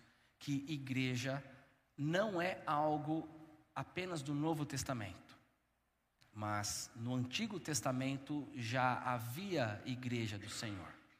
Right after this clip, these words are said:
Uma das provas que temos na Bíblia se encontra em Atos capítulo sete. Os irmãos se lembram de Estevão, quando foi apedrejado, homem cheio do poder de Deus, diácono? Ele foi preso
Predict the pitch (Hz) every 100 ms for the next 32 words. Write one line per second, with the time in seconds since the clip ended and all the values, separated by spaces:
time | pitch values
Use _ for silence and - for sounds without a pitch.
0 | _ - - _ _ _ _ _ _ -
1 | 175 196 180 160 - - - 160 175 196
2 | 151 135 117 - - 117 - - 170 185
3 | 143 120 113 127 113 139 147 143 - 151
4 | 151 151 147 151 131 139 - 123 120 113
5 | 107 107 - 143 143 - - - - _
6 | _ _ - 120 147 175 202 151 151 165
7 | 135 123 110 117 - 160 135 117 110 -
8 | - - - 139 135 127 139 131 127 120
9 | 117 107 131 143 135 117 107 151 170 160
10 | 139 - 190 196 165 143 143 135 147 131
11 | 117 151 147 127 110 135 151 165 - 113
12 | 104 - - - - _ _ _ _ -
13 | - - _ _ _ _ _ _ - 202
14 | 233 226 202 - 180 196 196 135